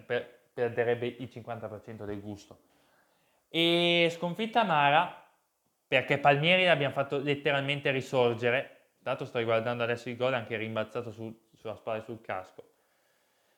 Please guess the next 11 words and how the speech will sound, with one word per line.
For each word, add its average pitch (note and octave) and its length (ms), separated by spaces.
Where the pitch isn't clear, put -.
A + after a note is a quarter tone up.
Palmieri F3+ 440
l'abbiamo D3 400
fatto, D3+ 760
eh, C3 840
letteralmente C#3+ 1500
risorgere, C3+ 840
perché A2 380
ha A2 100
fatto B2 260
due B2 260
gol, B2 640